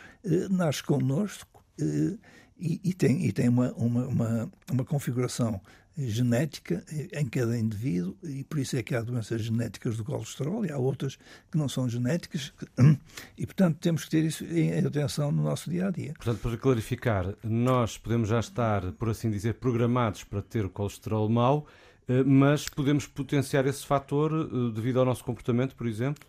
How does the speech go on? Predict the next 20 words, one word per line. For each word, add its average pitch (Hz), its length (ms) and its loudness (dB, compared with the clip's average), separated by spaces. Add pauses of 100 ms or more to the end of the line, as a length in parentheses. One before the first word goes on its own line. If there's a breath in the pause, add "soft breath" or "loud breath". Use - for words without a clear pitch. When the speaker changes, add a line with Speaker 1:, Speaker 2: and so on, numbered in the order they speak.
Speaker 1:
Isso 127 240 2
mesmo, 226 180 8
Speaker 2:
Com 110 40 2
os - 40 2
nossos - 180 4
Speaker 1:
isso - 140 2
mesmo, 110 120 8
Speaker 2:
hábitos, 98 220 0
Speaker 1:
isso 98 100 0
Speaker 2:
não 95 80 8
é? 87 40 8
Speaker 1:
mesmo, - 200 2
Speaker 2:
Já 123 100 2
lá 123 80 6
Speaker 1:
isso 117 80 4
Speaker 2:
vamos 127 220 6
Speaker 1:
mesmo. 131 140 6
Speaker 2:
a - 20 2
esses 104 240 -6
hábitos. 131 400 0